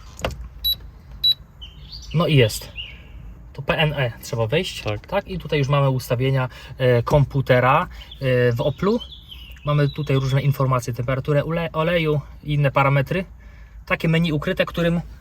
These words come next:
Speaker 1: w które wchodziliśmy za pomocą tego radia, też dzięki przyciskom właśnie settings i tym B C.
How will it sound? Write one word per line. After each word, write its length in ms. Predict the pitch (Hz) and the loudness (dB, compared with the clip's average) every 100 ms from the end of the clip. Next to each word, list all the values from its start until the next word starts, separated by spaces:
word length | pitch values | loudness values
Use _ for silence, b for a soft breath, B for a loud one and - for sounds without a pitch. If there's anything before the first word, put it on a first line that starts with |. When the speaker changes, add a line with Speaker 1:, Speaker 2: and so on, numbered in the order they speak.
| B - | B -12
Speaker 1:
w 80 | 151 | -10
które 280 | - 180 165 | -4 -4 -2
wchodziliśmy 720 | - 160 180 180 170 175 160 | 2 2 2 0 2 2 4
za 160 | 160 | 2
pomocą 320 | 151 165 170 143 | 2 0 0 6
tego 240 | 190 170 | 8 10
radia, 440 | 165 143 160 175 | 8 8 8 8
też 280 | 185 - 175 | 6 6 6
dzięki 300 | 135 151 147 | 6 2 0
przyciskom 420 | 143 - 156 156 | -4 -4 -2 2
właśnie 260 | 143 131 143 | 0 2 2
settings 540 | - 156 156 143 - | 2 2 2 -2 -2
i 140 | - 143 | -4 2
tym 200 | 143 131 | 4 6
B 120 | 143 | 6
C. 280 | - 165 | 8 6